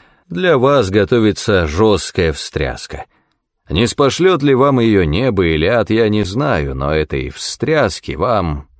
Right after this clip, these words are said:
не миновать. И она хоть немного образумит вас. Вам эта встряска нужна". Дик вздрогнул. "Ладно", —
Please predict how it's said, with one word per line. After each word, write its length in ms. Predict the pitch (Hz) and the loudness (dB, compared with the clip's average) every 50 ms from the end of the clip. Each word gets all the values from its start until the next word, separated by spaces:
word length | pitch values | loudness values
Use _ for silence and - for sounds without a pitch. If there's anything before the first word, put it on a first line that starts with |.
| _ _ - | _ _ -6
не 200 | - 131 127 110 | -4 -2 0 2
миновать. 640 | 98 95 85 76 71 65 65 65 64 - - - - _ _ _ _ _ _ _ _ _ _ _ _ _ _ _ - | 2 0 0 -2 -2 -4 -6 -8 -8 -10 -12 -18 -20 _ _ _ _ _ _ _ _ _ _ _ _ _ _ _ -2
И 100 | 117 139 | 0 0
она 300 | 170 90 87 90 123 156 | 2 2 0 0 -2 0
хоть 260 | - 165 147 - - | 0 -2 -2 -2 0
немного 520 | 131 123 117 110 131 139 131 113 117 113 | 0 0 2 2 2 2 2 2 2 2
образумит 680 | 107 95 104 104 98 87 82 104 127 117 85 69 - 69 | 2 2 2 2 2 0 0 -2 -2 -2 -4 -6 -6 -8
вас. 340 | 62 64 64 - - - _ _ _ _ _ _ _ _ _ _ _ - | -10 -10 -10 -12 -14 -18 _ _ _ _ _ _ _ _ _ _ _ -6
Вам 320 | 156 180 190 170 151 143 | -4 -2 0 2 2 2
эта 180 | 127 - 120 101 | 2 2 0 0
встряска 580 | - - - 110 113 110 98 82 - - 90 | -2 -2 -2 0 2 2 2 0 -2 -4 -6
нужна". 520 | 76 71 67 64 65 64 62 60 58 - - _ _ _ _ _ _ _ _ _ _ _ _ _ _ _ _ _ _ _ _ _ _ _ - | -4 -4 -6 -6 -8 -8 -10 -8 -10 -12 -14 _ _ _ _ _ _ _ _ _ _ _ _ _ _ _ _ _ _ _ _ _ _ _ -12
Дик 420 | 80 76 64 76 85 90 87 - | -10 -4 -2 0 0 0 0 -2
вздрогнул. 760 | - 90 87 82 78 80 76 69 62 60 62 60 - 73 78 - _ _ _ _ _ _ _ _ _ _ _ _ _ _ _ _ _ _ | -6 -8 -8 -6 -4 -4 -2 -2 -4 -6 -8 -10 -12 -12 -14 -18 _ _ _ _ _ _ _ _ _ _ _ _ _ _ _ _ _ _
"Ладно", — 540 | - 120 110 90 71 60 64 64 - - | 0 2 2 2 0 -2 -6 -8 -10 -12